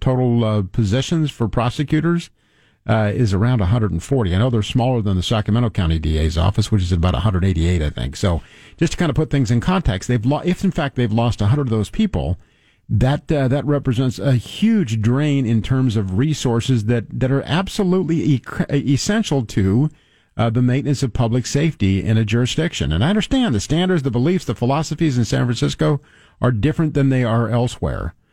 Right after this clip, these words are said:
Uh, but this, uh, tells a very, very interesting story. And this prosecutor who left,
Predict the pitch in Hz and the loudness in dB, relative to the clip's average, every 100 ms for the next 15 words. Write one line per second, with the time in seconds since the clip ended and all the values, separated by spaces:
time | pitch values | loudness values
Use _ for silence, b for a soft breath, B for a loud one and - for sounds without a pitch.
0 | b b b b 104 98 95 101 120 90 | b b b b 0 2 0 0 -2 -2
1 | 92 165 - - 156 131 110 - 131 117 | -2 -2 -2 -2 0 0 0 0 0 0
2 | 117 95 117 135 127 127 123 120 113 117 | -2 0 0 2 2 0 0 0 -2 -2
3 | 113 98 - 160 113 87 110 107 156 160 | -2 -2 0 0 2 2 0 0 0 0
4 | - 143 156 139 135 131 123 120 175 82 | -2 0 0 2 2 2 2 0 0 -2
5 | 127 - | -4 -6